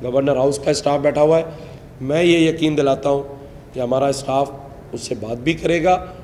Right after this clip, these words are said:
उसके घर भी जाएगा और उसके हर इशू को, किसी को लीज नहीं हो रही है, घर के इश्यूज़ हैं,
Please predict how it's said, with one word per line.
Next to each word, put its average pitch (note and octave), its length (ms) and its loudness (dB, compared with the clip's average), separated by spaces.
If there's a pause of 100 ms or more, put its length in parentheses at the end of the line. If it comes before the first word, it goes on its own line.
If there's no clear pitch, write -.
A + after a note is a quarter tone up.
(220)
उसके C#3+ 240 -2
घर F#3 340 6
भी F#3 140 2
जाएगा A#2 400 0 (520)
और D3+ 160 6 (120)
उसके D3+ 320 2 (220)
हर G3 160 8
इशू E3+ 360 0
को, B2+ 180 -4 (500)
किसी D3+ 260 -2
को D#3 140 0
लीज D3+ 340 2
नहीं E3 180 2
हो D#3 100 6
रही D3+ 180 2
है, D3 180 0 (720)
घर D3+ 140 4
के E3+ 160 2
इश्यूज़ D3+ 360 0
हैं, C3+ 140 -2